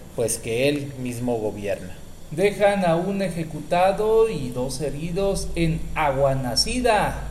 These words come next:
Speaker 2: municipio de Álamo. La tarde de este lunes, tres hombres fueron baleados en el crucero de Aguanacida. Dos de ellos fueron trasladados al hospital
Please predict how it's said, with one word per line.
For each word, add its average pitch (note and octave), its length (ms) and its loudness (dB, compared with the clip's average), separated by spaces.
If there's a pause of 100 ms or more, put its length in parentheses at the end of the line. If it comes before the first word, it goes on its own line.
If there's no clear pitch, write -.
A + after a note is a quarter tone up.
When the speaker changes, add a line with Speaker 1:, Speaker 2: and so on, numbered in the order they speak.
Speaker 2:
municipio D#3 580 -2
de C#3 120 6
Álamo. F#3 520 4 (360)
La C3+ 160 -2
tarde E3 400 2
de C#3 360 0
este D#3 280 -4
lunes, F#3+ 480 -4
tres D#3+ 400 -2
hombres D#3 380 -4
fueron D3 260 -4
baleados B2 540 0
en D#3 120 -6
el C3 60 -6
crucero C#3 560 -2
de D3+ 120 2
Aguanacida. C#3+ 960 2 (260)
Dos B3+ 180 0
de A#3 120 2
ellos A3 240 -2
fueron C#3+ 260 0
trasladados A#2+ 680 -2
al B2 120 -6
hospital E3 540 -4